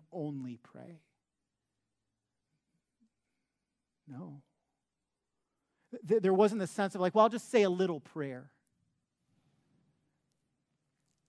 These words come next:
The God of the universe, the God of the universe invites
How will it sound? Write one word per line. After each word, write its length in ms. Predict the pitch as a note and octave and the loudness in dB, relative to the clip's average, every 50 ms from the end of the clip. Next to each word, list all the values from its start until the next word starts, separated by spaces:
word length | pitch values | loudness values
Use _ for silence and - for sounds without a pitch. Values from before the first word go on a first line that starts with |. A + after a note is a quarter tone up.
| _ _ _ _ _ _ _ _ _ _ _ _ _ _ _ _ _ _ _ - C4+ _ _ D4 C#4 _ _ _ _ _ | _ _ _ _ _ _ _ _ _ _ _ _ _ _ _ _ _ _ _ -20 -20 _ _ _ _ _ _ _ _ _
The 140 | D#3+ D3 E3 - - F3+ - | -8 -8 -8 -8 -10 -12 -6
God 320 | - E3 F3 F3+ F#3+ G3+ | -2 4 6 6 6 6
of 200 | G#3 G3 F3 C#3 | 4 0 -4 -8
the 80 | C#3 D#3 | -8 -8
universe, 1200 | D3 D3 D3 D3+ D#3 E3 F3 G3+ A3 A#3 G#3 D3+ A#2 - - B2+ - _ _ - - - - _ _ _ _ _ _ _ _ _ _ _ _ _ _ _ | -8 -8 -10 -12 -10 -6 -2 -2 0 0 0 -2 -4 -10 -16 -20 -20 _ _ -20 -20 -20 -20 _ _ _ _ _ _ _ _ _ _ _ _ _ _ _
the 80 | - D#3+ | -8 -4
God 220 | C3+ F3+ F#3 G3 | 0 4 4 4
of 80 | G#3+ E3+ | 4 2
the 80 | E3+ F#3 | -2 -6
universe 720 | D#3+ D#3 F3 F#3+ G3+ G#3+ F3+ C3 - A#2+ B2 B2+ - - - | -6 -4 -4 -4 -2 -4 -4 -8 -10 -14 -20 -20 -20 -16 -10
invites 840 | F#3 D#3+ E3 D3 B2+ C3+ B2+ B2+ F#3 F3+ G3+ A#3+ A#3 - - - - | -8 -8 -8 -8 -10 -10 -2 2 2 2 2 2 -2 -8 -14 -20 -16